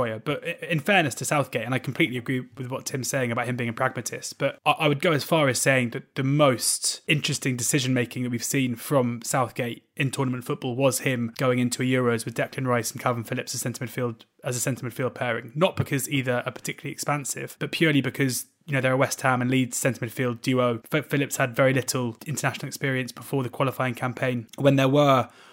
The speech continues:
older, like Henderson, um, options available to him, you know, he was happy to, to go for two younger guys who,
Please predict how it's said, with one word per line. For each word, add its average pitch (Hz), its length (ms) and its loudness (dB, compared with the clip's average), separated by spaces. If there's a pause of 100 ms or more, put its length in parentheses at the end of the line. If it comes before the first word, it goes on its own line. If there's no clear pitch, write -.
(140)
older, 131 580 6
like 151 220 2
Henderson, 120 580 -2 (120)
um, 123 380 -2
options 135 360 -4
available 123 380 2
to 139 200 2
him, 117 320 -2
you 139 140 -4
know, 135 80 0
he 135 160 4
was 131 120 2
happy 135 260 2
to, 127 120 -2 (180)
to - 120 -2
go 131 140 6
for 123 120 -6
two 135 160 0
younger 127 340 2
guys 120 400 2
who, 123 280 -2